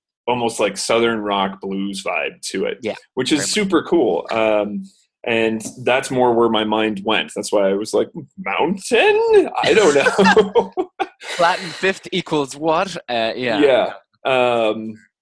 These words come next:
Speaker 1: no, it's, it's super. So one, the riff, it's like, that's just, it's, it just has that massive vibe to it. You can hear, you can hear straight away somebody's,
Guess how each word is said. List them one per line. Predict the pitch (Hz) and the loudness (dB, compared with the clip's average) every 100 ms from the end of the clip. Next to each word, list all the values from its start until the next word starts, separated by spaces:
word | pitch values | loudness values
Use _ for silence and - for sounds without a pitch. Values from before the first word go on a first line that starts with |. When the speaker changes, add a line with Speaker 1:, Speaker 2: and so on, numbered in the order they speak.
| _ _ _ - 151 | _ _ _ -18 0
Speaker 1:
no, | 175 208 | 2 6
it's, | 135 - - - | 4 4 -2 -8
it's | 143 120 98 | -4 -4 -4
super. | - 180 156 143 127 - | -6 -6 0 0 0 -2
So | - 135 | 0 0
one, | 135 170 165 | 0 -2 2
the | 127 | 2
riff, | 120 98 - - 113 | 2 0 -4 -10 -8
it's | 98 | -4
like, | 123 107 101 | -2 -2 -2
that's | - 127 | -4 -4
just, | - 135 - - | -4 -8 -10 -10
it's, | 117 98 - - _ _ _ _ - | -8 -8 -14 -16 _ _ _ _ -16
it | - | -8
just | 143 - | -8 -6
has | 123 120 117 | -4 -4 0
that | 110 95 113 | 0 -2 -8
massive | 110 110 107 - 107 | -6 -4 -4 -4 -8
vibe | 98 98 98 - | -6 -6 -8 -10
to | - 101 | -8 -8
it. | 95 | -8
You | 117 | -8
can | 117 | -6
hear, | 117 - 135 123 117 - - _ _ _ | -6 0 2 4 0 -6 -20 _ _ _
you | 120 | -12
can | 123 120 | -8 -8
hear | 123 113 | -6 -6
straight | - 123 107 | -4 -2 0
away | 110 107 101 95 | 0 0 -2 -6
somebody's, | - 147 139 127 - | -2 2 0 0 -8